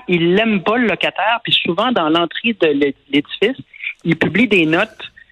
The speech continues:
méchantes sur ce locataire-là. Puis ce locataire-là, quand il y a des dégâts d'eau, quand il y a des problèmes, il s'en occupe pas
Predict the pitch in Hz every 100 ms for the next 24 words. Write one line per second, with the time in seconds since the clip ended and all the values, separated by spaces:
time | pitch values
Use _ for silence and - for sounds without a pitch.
0 | _ 135 170 - 202 220 208 - - -
1 | 151 - 147 147 - 151 135 127 151 -
2 | - - - - - - - - - 190
3 | 185 180 202 208 202 170 196 247 180 160
4 | 147 151 180 175 147 175 214 208 160 156
5 | 143 143 - 139 147 233 208 - - -
6 | 190 147 214 208 190 240 - - - 190